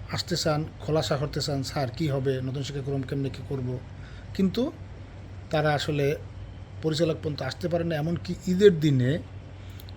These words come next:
ঈদ যেটা একটা শুভেচ্ছা,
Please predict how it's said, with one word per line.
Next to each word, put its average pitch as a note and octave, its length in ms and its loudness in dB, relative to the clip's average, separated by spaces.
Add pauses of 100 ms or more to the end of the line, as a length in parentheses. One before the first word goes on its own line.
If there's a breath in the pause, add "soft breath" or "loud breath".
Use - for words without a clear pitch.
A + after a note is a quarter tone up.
(140)
ঈদ F3+ 140 4 (880)
যেটা E3 160 4
একটা - 140 0
শুভেচ্ছা, D#3+ 720 4